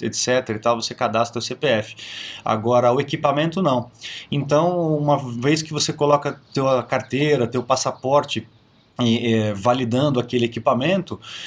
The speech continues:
é, tudo que tá lá dentro, é, tá referido a você. Então, eu não sei até que ponto isso é, essa facilidade é arriscada ou não. Ficar um pouco com o pé atrás.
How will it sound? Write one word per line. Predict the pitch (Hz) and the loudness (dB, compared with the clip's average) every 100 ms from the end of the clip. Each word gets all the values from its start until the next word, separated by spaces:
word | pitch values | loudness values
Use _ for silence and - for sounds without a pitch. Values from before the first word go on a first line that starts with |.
| - | -8
é, | - 117 120 120 | -2 2 2 0
tudo | 120 170 180 | 0 0 2
que | 196 | 2
tá | 175 | 2
lá | 180 | 4
dentro, | 170 165 165 180 190 - | 4 2 0 2 2 4
é, | 156 156 | 2 2
tá | 156 156 | 2 0
referido | 160 165 147 151 | 0 -2 0 0
a | 160 | 0
você. | 185 - 127 113 | -2 0 0 0
Então, | 110 - 165 190 196 | -6 -2 0 0 0
eu | 202 | -2
não | |
sei | 196 156 156 | 0 2 2
até | 147 151 | 2 -2
que | 151 | -4
ponto | - 143 143 | -2 -2 0
isso | 135 - | -4 -2
é, | 139 127 110 90 - | 2 2 0 -4 -6
essa | - 113 | -6 -2
facilidade | 135 - 131 107 117 135 135 - - - - | -2 -2 -4 0 2 2 -2 -8 -16 -10 -2
é | 123 | 0
arriscada | 135 131 120 123 - 135 120 147 | 2 2 0 0 -2 2 0 0
ou | |
não. | 135 104 98 | -2 -2 -2
Ficar | - 120 135 | -4 -2 -2
um | |
pouco | - 143 - | 0 -4 -4
com | 147 | -8
o | 139 | 0
pé | 156 | 2
atrás. | 151 143 117 101 | 2 2 0 -2